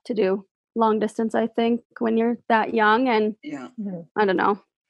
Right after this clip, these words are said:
Speaker 2: Well, when everybody, you're all just trying to start, like, you're trying to find your own way too. And that's what the challenge is sometimes, you know,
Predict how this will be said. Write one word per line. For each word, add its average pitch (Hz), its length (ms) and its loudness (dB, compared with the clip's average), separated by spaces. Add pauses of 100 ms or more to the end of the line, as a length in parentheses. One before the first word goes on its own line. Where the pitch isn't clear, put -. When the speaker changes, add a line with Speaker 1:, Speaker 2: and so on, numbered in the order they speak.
(160)
Speaker 2:
Well, 208 140 4
when 202 120 6
everybody, 202 460 4
you're 190 220 6
all 208 120 4
just 202 240 -2
trying 156 180 0
to 143 60 0
start, 139 320 -4
like, 139 180 -6
you're 180 120 4
trying 175 200 0
to 165 60 0
find 156 260 0
your 151 120 0
own 143 140 0
way 143 160 2
too. 160 240 2
And 139 120 2
that's 131 220 -2
what - 100 -8
the 139 80 -4
challenge 135 460 -2
is 117 200 -6
sometimes, - 480 -8
you - 60 0
know, 165 220 -4